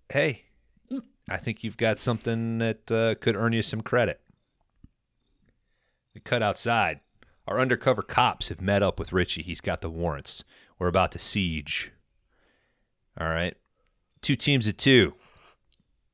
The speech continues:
Sam Elliott picks up some grenades,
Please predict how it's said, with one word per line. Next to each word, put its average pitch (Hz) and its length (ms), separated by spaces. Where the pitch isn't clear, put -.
Sam 104 280
Elliott 104 420
picks - 300
up 107 180
some 101 180
grenades, 92 680